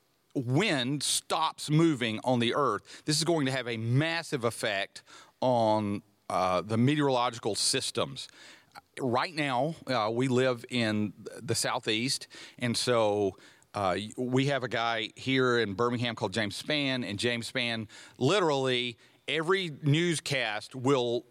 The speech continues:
will, will talk about what the weather's gonna be this week and what the weather's gonna be for the football game, <laughs> uh, the, the important stuff. And then he will pan that camera over to the Horn of Africa and say, "All right, we got a storm here,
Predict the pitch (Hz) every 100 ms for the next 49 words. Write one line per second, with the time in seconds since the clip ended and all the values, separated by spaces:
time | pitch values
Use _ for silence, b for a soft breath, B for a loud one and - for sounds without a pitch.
0 | _ 123 127 120 113 107 127 117 - 139
1 | 143 131 135 - 135 139 123 147 127 131
2 | 131 131 139 135 127 107 107 113 117 -
3 | 117 117 110 117 170 156 151 143 139 139
4 | 131 120 147 B B - 98 139 160 156
5 | 139 202 123 - 123 107 - B B 151
6 | 143 135 135 160 113 - - 135 175 180
7 | 180 180 170 170 170 165 160 156 117 113
8 | 113 - 139 113 135 143 143 139 - 120
9 | 107 90 95 b b b 120 117 - 113
10 | 98 B - 139 131 123 110 - 156 151
11 | 165 143 143 156 151 147 143